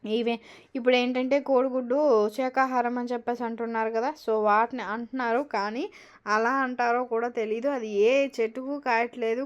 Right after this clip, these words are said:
కోడి పెడితేనే కదా గుడ్డు వస్తుంది. So శాకాహారం లాగానే భావిస్తున్నారు కానీ, కానీ అది కూడా ని-, నాన్ వెజ్ కిందకే వస్తుంది.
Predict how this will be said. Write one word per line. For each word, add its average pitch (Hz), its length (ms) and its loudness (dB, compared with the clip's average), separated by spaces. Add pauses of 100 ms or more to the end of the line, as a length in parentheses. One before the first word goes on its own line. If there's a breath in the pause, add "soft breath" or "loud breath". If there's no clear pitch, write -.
కోడి 240 320 0
పెడితేనే 269 480 -4
కదా 220 240 -2
గుడ్డు 220 220 -6
వస్తుంది. 208 340 -10
So 220 100 -2 (720 loud breath)
శాకాహారం 254 640 2
లాగానే 240 360 -2 (100)
భావిస్తున్నారు 233 720 -4 (100)
కానీ, 226 240 -4 (140)
కానీ 240 260 0 (180)
అది 220 120 -4 (100)
కూడా 240 260 0
ని-, 226 160 -2 (340)
నాన్ 226 200 -4
వెజ్ 254 200 -8
కిందకే 226 340 -6
వస్తుంది. 233 280 -10